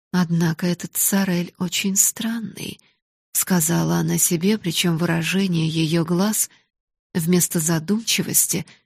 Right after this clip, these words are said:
сделалось сердитым. «Я его предупреждала,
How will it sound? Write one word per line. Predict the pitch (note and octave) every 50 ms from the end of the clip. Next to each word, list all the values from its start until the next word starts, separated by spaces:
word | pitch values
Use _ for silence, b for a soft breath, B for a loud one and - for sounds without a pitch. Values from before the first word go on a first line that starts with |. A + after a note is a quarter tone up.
| b _ _
сделалось | - F#3 D#3+ D#3 D#3+ F#3 F3 E3 D#3+ E3 E3+ E3
сердитым. | - - - F#3 F3 F3 F3 E3+ F3+ G#3 G#3 - - E3 - - E3+ - _ _ _ _ _ _ _ _ _ _ _ _ _ _ _ _ _ _ -
«Я | - F#3 F3+ E3 E3+ E3 D#3+
его | D#3 D#3 E3+ F3 F3 F#3+
предупреждала, | - - G#3+ G#3 G3+ G#3+ - - G#3 A3 A3 - - - F#3+ - - - - - -